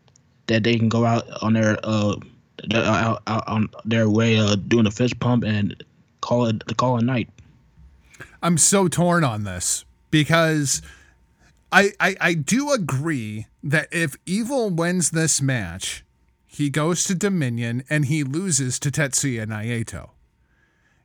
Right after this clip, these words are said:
Speaker 2: If Kazuchika Okada ends up in the final against Tetsuya Naito,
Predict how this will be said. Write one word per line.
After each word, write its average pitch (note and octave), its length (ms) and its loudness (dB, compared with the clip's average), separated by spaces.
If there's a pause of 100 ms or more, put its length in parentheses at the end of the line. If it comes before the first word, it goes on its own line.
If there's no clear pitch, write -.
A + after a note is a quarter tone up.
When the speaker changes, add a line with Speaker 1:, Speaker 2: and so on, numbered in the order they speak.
(160)
Speaker 2:
If F#3 160 -2
Kazuchika A#3+ 640 -2
Okada D3 680 -2 (280)
ends D#3+ 240 0
up F3 180 0
in F3+ 120 0
the D3+ 80 0
final B2 680 -2 (260)
against D#3 520 -2
Tetsuya E3 460 0
Naito, A2+ 720 -6